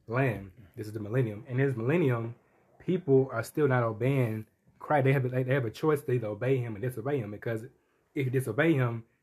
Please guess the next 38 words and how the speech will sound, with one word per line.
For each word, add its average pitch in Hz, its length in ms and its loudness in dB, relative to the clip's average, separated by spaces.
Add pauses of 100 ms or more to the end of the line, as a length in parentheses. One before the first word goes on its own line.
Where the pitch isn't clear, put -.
(140)
it 135 140 0
says 147 200 2
in 117 60 -4
his 104 120 -8
text, 156 360 2
a 117 60 -8
plague 131 340 0
is 127 60 2
gonna 110 180 -6
hit 127 160 -6
that 98 160 -10
nation. 107 400 -8 (480)
And 123 120 -6
so - 80 -6
these 117 180 -4
people, 120 520 -4 (600)
I 143 120 6
would 139 200 4
say, 120 380 0 (300)
are 120 120 -4
the 113 120 -4
ones 117 580 -4 (340)
that 117 140 0
when 104 80 -4
Christ 135 320 0
returns, 110 800 -4
these 123 180 -4
are 104 100 -6
Jews 117 540 -2
who 110 60 -10
come 104 280 -10
to - 20 -18
faith, 110 380 -6 (240)
who 113 80 -8
have 107 100 -6
not 110 200 -6
received 110 460 -6
their 101 280 -8